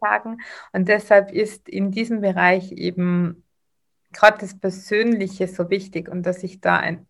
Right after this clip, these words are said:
auch noch persönlich, äh, unterstütze. Und gerade wie wir auch vorhin gesprochen haben, wenn bestimmte Übungen für einen Körper nicht gut passen, dass man das wirklich passend macht,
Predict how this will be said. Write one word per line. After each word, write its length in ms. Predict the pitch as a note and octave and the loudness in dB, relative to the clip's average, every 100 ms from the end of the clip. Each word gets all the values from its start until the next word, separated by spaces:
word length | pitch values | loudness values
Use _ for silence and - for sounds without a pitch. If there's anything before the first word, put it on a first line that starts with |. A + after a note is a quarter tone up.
| _ | _
auch 180 | G3 F#3+ | -4 0
noch 220 | F#3 F#3 | -4 -2
persönlich, 840 | G3 F#3 - G3 F#3+ F#3 G3 F#3+ - | -4 -4 -6 -2 0 0 0 -2 0
äh, 240 | F3+ F3 | 4 4
unterstütze. 920 | E3+ A3+ A3+ G#3+ G#3+ G3+ G3 - F#3+ F#3 - - - | 2 -4 -2 -4 -2 -8 -8 0 0 0 -10 -16 -12
Und 160 | F#3+ F#3 | -6 0
gerade 240 | G3 G3 | 4 4
wie 80 | G3 | 4
wir 300 | G3 F#3 - | 2 2 4
auch 160 | F3+ F#3 | 2 2
vorhin 400 | - G3+ G3 F#3 | 2 2 4 2
gesprochen 640 | F3+ - F#3+ G#3+ - G3+ | 2 2 4 4 2 -2
haben, 380 | G3 F#3 F#3 F3+ | 2 2 2 0
wenn 180 | F3+ F3+ - - _ | 0 0 -6 -20 _
bestimmte 600 | G#3 G3 A#3+ B3+ B3+ G3 | -4 0 2 2 0 -2
Übungen 520 | - A3+ A#3 A#3 A3+ | 0 0 2 2 0
für 240 | A#3 G3+ - | 0 0 2
einen 400 | G3 G3 G3 F#3+ | 2 2 -2 -6
Körper 720 | - G3 G3+ G3 - E3 E3 | 4 8 8 6 2 2 2
nicht 560 | F3 F#3+ F#3 - _ | -6 -8 -8 -14 _
gut 320 | _ G3+ F#3+ F#3+ | _ -6 -6 -14
passen, 480 | - G3 F#3+ F#3+ | -8 -8 -6 -6
dass 180 | F3+ F3 | -6 -4
man 120 | F3+ | -4
das 200 | E3+ E3+ | -4 -2
wirklich 520 | - F#3 F#3+ F3 - - | -2 -2 -2 -10 -12 -10
passend 560 | - F3 - - E3+ | -2 0 -2 -12 -10
macht, 460 | E3 E3 F3+ - | -4 -4 -6 -18